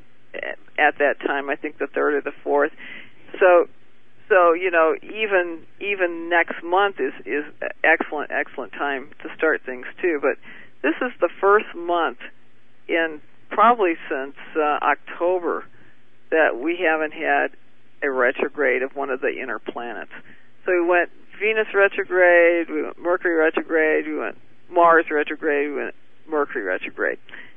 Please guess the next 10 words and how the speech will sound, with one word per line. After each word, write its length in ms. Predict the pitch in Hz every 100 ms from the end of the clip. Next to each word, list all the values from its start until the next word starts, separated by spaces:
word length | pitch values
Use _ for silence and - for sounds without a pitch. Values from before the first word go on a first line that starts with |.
| -
And 920 | 254 - - 320 539 539 370 - 202
it 60 | 185
was 140 | 180 190
just, 180 | 202 -
you 140 | 185 190
know, 240 | 170 156
one 420 | 131 165 185 180
thing 280 | 180 165 165
after 320 | 156 156 -
another, 360 | 156 165 185